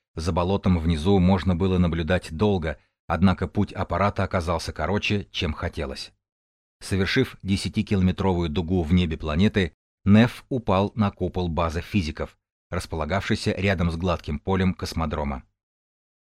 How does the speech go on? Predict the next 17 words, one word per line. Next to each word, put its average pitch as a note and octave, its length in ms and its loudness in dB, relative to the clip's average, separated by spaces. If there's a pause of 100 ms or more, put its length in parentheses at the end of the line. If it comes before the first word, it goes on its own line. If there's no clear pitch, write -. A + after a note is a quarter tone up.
(140)
На G#2+ 160 6
поле C#3 320 2
одиноко G#2+ 540 4
высился G#2 460 0
белый A2 380 0
конус F#2+ 380 2
спейсера F2+ 560 -2
погранслужбы F2 880 -2 (200)
«Шевалье». E2+ 580 0 (720)
Пройдя A#2+ 380 4
раздевалку, A#2 720 0 (260)
бокс F2+ 440 -4
для F2+ 260 -2
экипировки F#2 680 -4
выходящих E2+ 580 -4
наружу E2+ 460 -2
исследователей, D#2 720 -4